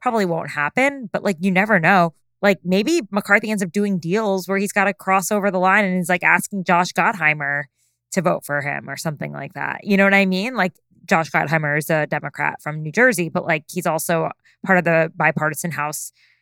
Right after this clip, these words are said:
Problem Solvers Caucus. Like, you never know. Things could happen. There could be calls made. He tried to already get Henry Cuellar, who's from Texas, to switch parties. So he said no.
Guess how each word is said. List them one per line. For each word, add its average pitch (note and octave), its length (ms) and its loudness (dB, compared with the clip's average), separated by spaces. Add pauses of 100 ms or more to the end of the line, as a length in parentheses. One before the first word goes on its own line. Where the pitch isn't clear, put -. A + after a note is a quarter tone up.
(180)
Problem A#3+ 240 4
Solvers D3+ 580 0
Caucus. D#3 400 0
Like, - 160 -12 (540)
you A#3+ 140 -2
never E4+ 240 2
know. E3 440 2 (180)
Things D#4 200 -4
could G3 140 -4
happen. F#3+ 500 -2 (480)
There G3 100 4
could A3+ 180 0
be G3 120 -2
calls E3 480 2
made. E3 320 -2
He F#3+ 140 -6
tried G3+ 240 2
to A#3+ 80 0
already F#3+ 380 4
get E3 300 2 (220)
Henry G#3 240 0
Cuellar, F3 640 4
who's F3+ 180 2
from D#3+ 160 -8
Texas, D#3 760 -4 (280)
to F3 300 0 (160)
switch F3+ 360 -4
parties. D#3 600 -2 (160)
So - 120 -12
he G3+ 100 -2
said D3+ 280 0
no. C3+ 360 -4